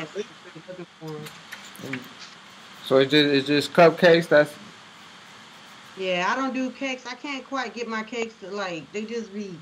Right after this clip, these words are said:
Speaker 1: crook-, I can't quite get the cake thing
Speaker 2: They,
Speaker 1: down.
Speaker 2: they be
Speaker 1: It's
Speaker 2: leaning.
Speaker 1: not really my thing, but definitely, um, cupcakes, I be rocking with 'em.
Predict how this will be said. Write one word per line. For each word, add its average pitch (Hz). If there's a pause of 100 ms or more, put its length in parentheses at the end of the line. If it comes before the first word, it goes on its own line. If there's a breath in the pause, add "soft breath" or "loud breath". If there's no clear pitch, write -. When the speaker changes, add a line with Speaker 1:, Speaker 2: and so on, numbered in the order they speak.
(180)
Speaker 1:
crook-, 220
I 185
can't 208
quite 190 (540)
get 202
the 160
cake 185
thing 151
Speaker 2:
They, 156
Speaker 1:
down. 151
Speaker 2:
they 113
be 107
Speaker 1:
It's 107
Speaker 2:
leaning. 131
Speaker 1:
not 175
really 170
my 160 (120)
thing, 160
but 160
definitely, 185
um, 165
cupcakes, 202
I 175
be 175
rocking 165
with 143
'em. 151